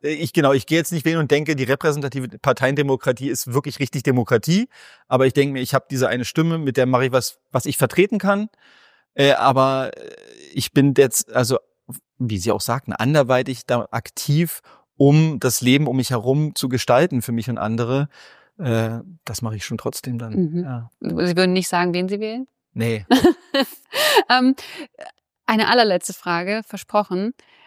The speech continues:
Speaker 2: Was ist denn aus Ihrer Sicht, ähm, das wichtigste gesellschaftliche oder politische Thema, das uns die nächsten Jahre begleiten wird?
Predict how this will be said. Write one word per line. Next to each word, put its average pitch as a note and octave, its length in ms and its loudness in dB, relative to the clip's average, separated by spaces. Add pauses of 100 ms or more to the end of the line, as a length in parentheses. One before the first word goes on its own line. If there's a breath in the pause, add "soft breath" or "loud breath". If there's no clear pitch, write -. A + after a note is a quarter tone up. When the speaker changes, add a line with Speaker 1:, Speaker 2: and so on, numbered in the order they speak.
Speaker 2:
Was A#3 180 2
ist D#4 100 0
denn D4 120 4
aus B3+ 160 2
Ihrer C#4+ 360 0
Sicht, A3 720 0
ähm, A#3+ 500 -4
das F#3+ 260 0
wichtigste C4 560 0
gesellschaftliche A3+ 960 0
oder G3+ 140 -2
politische G#3+ 560 0
Thema, G#3 340 0
das G3 180 -2
uns G3 180 -2
die F#3+ 100 -2
nächsten G3+ 400 -2
Jahre F#3+ 600 0
begleiten D#3+ 520 2
wird? D#3 340 -12